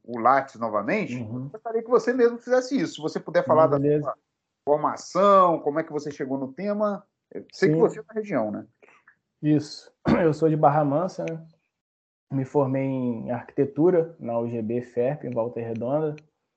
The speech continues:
Speaker 2: E me formei no final de, do ano de dois mil e quinze. E aí, logo em seguida, passei na especialização em política e planejamento urbano regional,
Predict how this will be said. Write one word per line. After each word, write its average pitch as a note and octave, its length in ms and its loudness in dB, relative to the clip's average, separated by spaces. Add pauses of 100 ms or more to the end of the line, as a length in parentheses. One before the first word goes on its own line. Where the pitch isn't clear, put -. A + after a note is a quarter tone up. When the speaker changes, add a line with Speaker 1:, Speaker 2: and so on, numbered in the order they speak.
(720)
Speaker 2:
E A#2 160 -12
me A2 120 -12
formei A#2+ 640 -2
no A#2+ 120 -6
final A#2+ 280 -4
de, A#2+ 80 -4
do B2 200 -6
ano A#2 160 -6
de A#2 100 -8
dois A#2+ 160 -4
mil B2 140 -2
e B2+ 60 -6
quinze. F3 540 -4 (680)
E C#3 100 4
aí, D3+ 100 8
logo D3+ 220 8
em D#3 80 -2
seguida, C#3 640 -2 (200)
passei B2+ 480 -6
na A#2+ 340 -8
especialização B2+ 1120 -8 (320)
em A#2+ 140 -12
política C#3+ 560 -2
e D3 60 -4
planejamento B2+ 720 -6
urbano A#2+ 300 -4
regional, A#2 680 -8